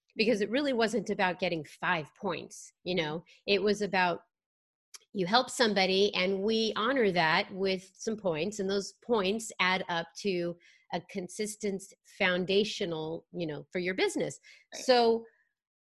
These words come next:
Speaker 1: when someone says to you, "Success Club is hard, I can't even get one point,"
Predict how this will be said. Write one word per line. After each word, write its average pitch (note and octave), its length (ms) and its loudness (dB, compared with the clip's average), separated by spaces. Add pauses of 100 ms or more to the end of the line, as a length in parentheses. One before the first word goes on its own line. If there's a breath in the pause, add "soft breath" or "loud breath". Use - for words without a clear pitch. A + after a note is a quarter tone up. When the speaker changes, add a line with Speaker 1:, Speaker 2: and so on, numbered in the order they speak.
(160)
Speaker 1:
when D4+ 360 6
someone C4+ 440 2
says A3+ 380 0
to B3 120 -4
you, G#3 200 2
"Success G3+ 520 -4
Club F#3 240 -4
is E3+ 160 -4
hard, D3+ 500 -2
I F#3+ 100 2
can't A3 400 -6
even G3+ 240 -2
get F3+ 220 -2
one E3+ 340 -2
point," D3+ 520 -6